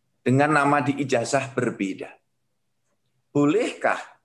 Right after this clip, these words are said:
pejabat Dukcapil membatalkan nama yang ada di K T P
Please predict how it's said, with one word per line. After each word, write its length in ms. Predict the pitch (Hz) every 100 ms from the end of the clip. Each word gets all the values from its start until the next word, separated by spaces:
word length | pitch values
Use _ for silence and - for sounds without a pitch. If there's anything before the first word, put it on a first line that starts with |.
| _ _ _ _ _ _ _ _ -
pejabat 480 | 131 151 127 165 127
Dukcapil 720 | 160 - 156 - 170 170 -
membatalkan 800 | 165 160 139 139 156 156 151 151
nama 240 | 151 147
yang 240 | 151 139 139
ada 80 | 131
di 80 |
K 160 | 127 117
T 160 | 107
P 60 | -